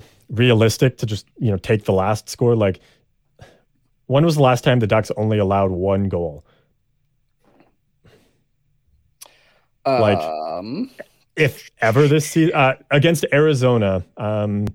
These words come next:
Speaker 1: back, I don't know when the, the date is, but a long time
Speaker 2: <laughs>
Speaker 1: ago.
Speaker 2: I was about to say, well, against Tampa, no, no, no, we lost six one. We
Speaker 1: Yeah.
Speaker 2: scored one.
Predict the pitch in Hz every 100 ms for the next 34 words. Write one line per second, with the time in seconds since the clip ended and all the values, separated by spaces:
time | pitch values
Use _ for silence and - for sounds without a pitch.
0 | _ _ _ _ _ _ _ _ _ _
1 | - 107 101 98 - - - _ _ -
2 | - - - _ _ 104 90 87 87 87
3 | 82 80 _ 90 87 85 78 82 98 101
4 | 139 151 143 120 107 92 87 82 _ _
5 | - 160 185 180 214 202 208 214 330 -
6 | - 202 240 139 156 139 120 113 117 110
7 | - - 117 - 117 92 - 127 107 92
8 | 208 180 113 117